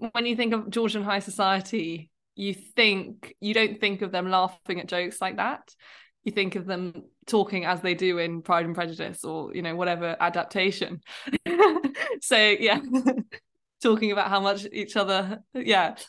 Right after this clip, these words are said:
So, but I think actually that's, the mistake there is how we have made the mistake of perceiving Georgian society and what Georgian society was like. Um, and actually, it was,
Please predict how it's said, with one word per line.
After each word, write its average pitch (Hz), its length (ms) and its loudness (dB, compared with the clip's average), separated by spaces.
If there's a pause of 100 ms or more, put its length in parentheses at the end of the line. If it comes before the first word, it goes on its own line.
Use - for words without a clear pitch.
(160)
So, 254 300 4 (540)
but 226 520 4
I 240 80 2
think 277 420 -2
actually 247 640 -4
that's, - 500 -2
the 226 160 -2
mistake 262 480 2
there 196 280 4
is 190 140 -4
how 196 720 -2 (260)
we 202 280 0
have 196 380 -4
made 190 420 -2
the - 80 -6
mistake 180 300 -4
of 175 160 -8
perceiving 175 1040 -4 (840)
Georgian 185 460 -2
society 170 600 -2
and 175 120 -6
what 185 120 -8
Georgian 180 260 -2
society 165 520 -6
was - 120 -10
like. - 460 -10 (180)
Um, 180 400 0 (920)
and 202 180 0
actually, 214 760 0
it - 160 -10
was, 190 400 2